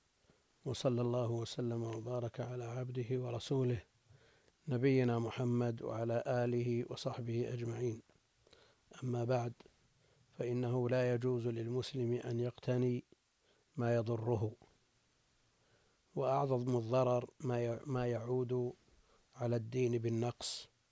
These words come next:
فضلاً عن ي-، أن يعود على أصله بالنقض، فالسحر كفر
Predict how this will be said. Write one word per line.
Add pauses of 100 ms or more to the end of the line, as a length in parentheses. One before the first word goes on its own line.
(640)
فضلاً
عن
ي-،
أن
يعود
على
أصله
بالنقض، (960)
فالسحر
كفر